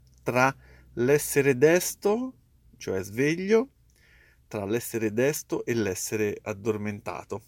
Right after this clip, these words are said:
In quel momento avete un sonno leggero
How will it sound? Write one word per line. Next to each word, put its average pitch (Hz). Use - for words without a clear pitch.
In 151
quel 180
momento 190
avete 143
un 131
sonno 147
leggero 113